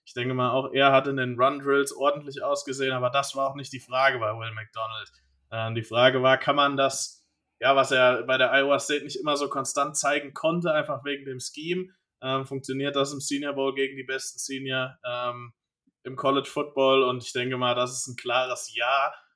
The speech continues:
Auch er ist jemand, der vom Talent her, wenn diese Edge-Klasse nicht so stark wäre,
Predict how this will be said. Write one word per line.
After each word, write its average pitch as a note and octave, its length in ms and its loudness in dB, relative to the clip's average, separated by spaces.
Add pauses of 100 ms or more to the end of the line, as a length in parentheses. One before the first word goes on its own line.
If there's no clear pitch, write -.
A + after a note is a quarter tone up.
(140)
Auch C3+ 260 0
er D3 200 4
ist C#3+ 160 2
jemand, C3 280 2
der A#2 120 0
vom B2 200 -4
Talent C#3+ 580 0
her, A#2 260 0
wenn A#2 100 -8
diese A#2 260 -12
Edge-Klasse B2+ 600 0
nicht A#2+ 200 -10
so A2 280 -8
stark A#2 560 -2
wäre, A2+ 340 2